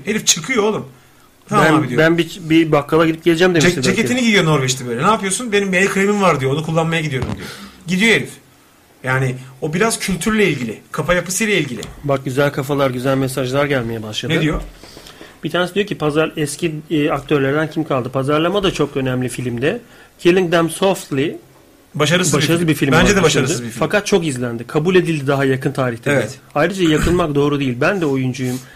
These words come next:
Speaker 2: Sinemayla uğraşıyorum. Bir şeyler yapmalıyız. Sizce neler yapabiliriz? Bize fikirlerini söyleyin." diyor.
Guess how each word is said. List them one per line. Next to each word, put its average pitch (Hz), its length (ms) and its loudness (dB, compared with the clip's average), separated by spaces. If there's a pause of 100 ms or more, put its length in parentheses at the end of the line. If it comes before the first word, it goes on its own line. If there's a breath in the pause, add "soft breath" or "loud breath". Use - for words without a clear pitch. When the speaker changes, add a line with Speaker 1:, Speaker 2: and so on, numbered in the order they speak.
Speaker 2:
Sinemayla 151 480 2
uğraşıyorum. 160 420 -4
Bir 147 40 -2
şeyler 185 280 2
yapmalıyız. 135 440 0
Sizce 175 240 -2
neler 165 240 4
yapabiliriz? 131 520 -2
Bize 127 160 -4
fikirlerini 143 420 -2
söyleyin." 117 400 -4
diyor. 107 120 -14